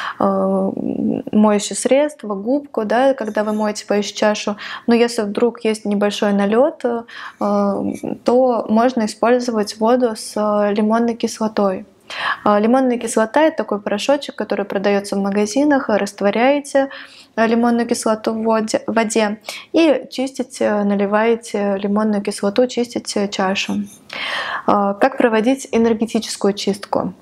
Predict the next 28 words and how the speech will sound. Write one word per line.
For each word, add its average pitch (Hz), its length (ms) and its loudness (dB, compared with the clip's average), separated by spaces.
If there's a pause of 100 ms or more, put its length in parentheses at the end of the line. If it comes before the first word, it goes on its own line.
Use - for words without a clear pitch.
(400)
Э, 196 260 2
чаша — 277 460 4 (200)
это 220 720 0
вибрационный 226 640 0
инструмент, 233 560 0
да, 240 140 2
то 240 100 -2
есть, 214 220 -6
э, 202 220 2
звук, 220 380 -2
э, 196 140 2
есть 208 280 0
вибрация, 254 720 0 (300)
она 214 240 4
излучает 208 520 2
вибрацию. 247 720 0 (340)
Э, 208 140 2
можно 220 320 2
представить 214 520 0
эту 214 200 -4
вибрацию, 214 460 -2
как 196 160 -6
если 214 240 -2
вы 202 80 2
бросаете 202 500 0
камушек 208 480 -2 (100)
в 233 40 -10
воду, 262 500 0